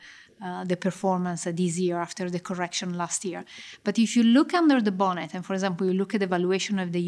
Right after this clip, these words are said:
U S market, uh, of, um, of the big, uh, the sort of headline, uh, multiple is, uh, eighteen times, uh, um, price earnings. That is most of what, uh, what people sort of, uh, refer to in terms of, uh, the valuation of the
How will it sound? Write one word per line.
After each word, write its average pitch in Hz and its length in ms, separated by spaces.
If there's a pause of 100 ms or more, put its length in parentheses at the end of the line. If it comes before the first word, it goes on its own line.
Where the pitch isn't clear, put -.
U 208 80
S 185 200
market, 170 640
uh, 180 80 (340)
of, 170 260
um, 175 340 (140)
of 185 180
the 180 80
big, 214 360
uh, 220 240 (560)
the 170 60
sort 196 300
of 180 100
headline, 185 680
uh, 180 80
multiple 185 580
is, 180 260
uh, 175 120 (320)
eighteen 185 360
times, 175 540
uh, 180 180 (400)
um, 180 680 (160)
price 196 360
earnings. 185 420
That 175 200
is 175 120
most 175 340
of 180 80
what, 196 260
uh, - 40
what 190 340
people 185 240
sort 190 300
of, 175 140
uh, 180 160 (160)
refer 180 320
to 185 420 (240)
in 180 100
terms 175 340
of, 175 260
uh, 180 280
the 180 100
valuation 180 560
of 170 120
the 180 80